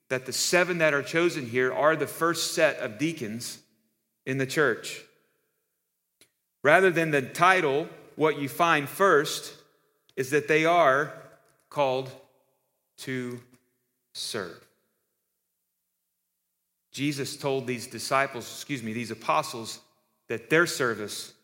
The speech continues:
would be preaching the gospel. Now these seven are called to serve and wait on these tables. And so the apostles bring the church together, and they have the church,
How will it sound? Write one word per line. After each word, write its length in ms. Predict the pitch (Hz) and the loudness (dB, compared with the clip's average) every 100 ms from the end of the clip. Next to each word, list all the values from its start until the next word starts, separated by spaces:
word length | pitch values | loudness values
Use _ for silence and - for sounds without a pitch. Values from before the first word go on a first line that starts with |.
| _ | _
would 120 | - 113 | -12 -10
be 100 | 113 | -6
preaching 420 | 135 120 110 101 | -4 -4 -6 -10
the 80 | 98 | -8
gospel. 440 | 110 107 - 87 _ _ _ _ _ | -6 -6 -10 -14 _ _ _ _ _
Now 200 | 123 131 | -2 0
these 160 | 131 135 | 0 -4
seven 360 | - 156 139 | 2 2 2
are 80 | 117 | -6
called 440 | 107 127 117 113 - | -4 0 0 -2 -8
to 100 | 117 | -10
serve 600 | - 127 107 101 - - _ _ _ _ - | -4 -2 -2 -6 -10 -20 _ _ _ _ -18
and 140 | 104 | -10
wait 160 | 107 110 | -6 -6
on 100 | 104 | -6
these 180 | 98 - | -10 -8
tables. 640 | 113 104 82 - - - _ _ _ _ _ - - | -8 -8 -10 -18 -18 -18 _ _ _ _ _ -18 -6
And 80 | 135 | 2
so 100 | 170 | 6
the 120 | 165 | 6
apostles 420 | 165 185 196 202 | 6 4 4 0
bring 240 | 139 185 | 4 4
the 80 | 185 | 4
church 300 | 165 180 175 | 4 4 4
together, 320 | 165 147 147 | 2 4 4
and 80 | 175 | 2
they 80 | 180 | 4
have 180 | 190 190 | 4 4
the 80 | 190 | 0
church, 480 | - 226 160 - | 2 2 2 -4